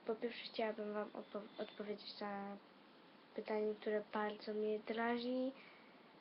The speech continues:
Może nie drażni, ale jest bardzo częste. I tym pytaniem jest, czy jesteś Chinką?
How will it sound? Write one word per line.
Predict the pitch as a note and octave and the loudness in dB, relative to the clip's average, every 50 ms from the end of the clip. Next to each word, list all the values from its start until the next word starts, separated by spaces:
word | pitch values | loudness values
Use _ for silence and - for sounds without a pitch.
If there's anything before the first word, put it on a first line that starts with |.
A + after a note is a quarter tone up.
| - - - - - - - - - - - - | -20 -18 -18 -18 -18 -20 -20 -20 -20 -12 -6 -2
Może | A#3+ A3+ A3 A3 A3 | 0 0 0 2 2
nie | A3 A#3+ B3+ | 2 4 6
drażni, | C#4 C4 B3 A#3+ A3+ A3+ A3+ | 8 8 8 8 8 6 4
ale | G#3+ G#3+ | 2 2
jest | G#3 G3+ - | 0 -2 -6
bardzo | - A#3 A3+ - - D#4 | -4 -4 -4 -4 -6 -6
częste. | - - F4 F4 E4+ E4 - - - E4 D#4 D4+ D4 - - - - - - - - - - - - - - - - - - - - - - - - - - | -2 2 4 4 4 2 0 -2 0 0 0 0 -2 -6 -12 -16 -16 -16 -18 -18 -18 -18 -20 -20 -20 -20 -20 -20 -20 -20 -20 -20 -20 -20 -20 -20 -12 -6 -4
I | C#4+ | -4
tym | C4+ - - C4 B3 | -4 -2 -2 -2 0
pytaniem | B3+ B3 B3 A#3 A3+ A3+ A3 A3 A3 | 0 2 2 2 2 2 2 0 0
jest, | G#3+ G#3 G#3+ G#3+ - - - - - - - - - - - - - - - - - - - | 0 -2 -4 -6 -10 -16 -20 -20 -20 -20 -20 -20 -20 -20 -20 -20 -20 -20 -20 -20 -18 -16 -12
czy | - - - | -8 2 4
jesteś | G#3+ C#4+ E4 - - B3+ B3 | 6 6 6 4 0 -2 -2
Chinką? | - - - - - A3+ A#3 A3 G#3 - - F#3+ F#3+ | -2 -4 -10 -4 0 0 0 0 0 -4 -6 -6 -6